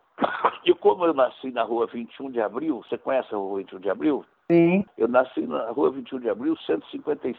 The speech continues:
Speaker 1: cinco. Era uma, era uma rua, é, cheia de puteiros,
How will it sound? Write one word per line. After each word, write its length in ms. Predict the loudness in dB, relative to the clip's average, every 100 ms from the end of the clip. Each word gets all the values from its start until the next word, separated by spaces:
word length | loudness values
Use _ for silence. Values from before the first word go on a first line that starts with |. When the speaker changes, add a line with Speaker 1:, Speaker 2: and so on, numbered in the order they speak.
| -10
Speaker 1:
cinco. 220 | -12 -12 -20 _ _ _ _ _ _
Era 240 | 6 6 6
uma, 280 | 4 2 2
era 200 | 2 2
uma 160 | 0
rua, 640 | -4 -2 -2 0 0 -2 -4 _ _ _ _ _ _
é, 760 | 0 4 6 6 6 2 0 -2 -4 -10 -16 -12
cheia 220 | 2 4 4
de 120 | -2
puteiros, 680 | -6 -8 2 4 4 -6